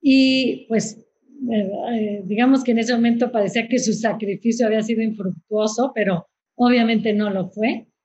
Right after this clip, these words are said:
Después se convirtieron la gran mayoría de, ese, de esa tribu y ella y su hija, pues se quedaron a vivir ahí entre ellos, difundiendo el evangelio.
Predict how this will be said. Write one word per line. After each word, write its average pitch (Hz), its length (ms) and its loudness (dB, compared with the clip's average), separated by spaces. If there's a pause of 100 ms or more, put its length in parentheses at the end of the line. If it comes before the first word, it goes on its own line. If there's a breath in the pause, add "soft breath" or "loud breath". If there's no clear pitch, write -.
(160)
Después 226 580 2
se 233 160 0
convirtieron 220 1000 0 (280)
la 190 200 0
gran 226 340 4
mayoría 208 600 2
de, 190 240 0
ese, 202 500 -2
de 214 80 -4
esa 247 340 -2
tribu 277 460 0
y 220 160 2
ella 202 280 -2
y 202 60 -6
su 226 160 -4
hija, 247 560 -6 (480)
pues 214 160 0
se 190 140 -2
quedaron 220 320 2
a 214 80 0
vivir 202 260 0
ahí 208 160 0
entre 208 280 -4
ellos, 202 540 -2 (320)
difundiendo 220 460 4
el 220 80 0
evangelio. 240 760 0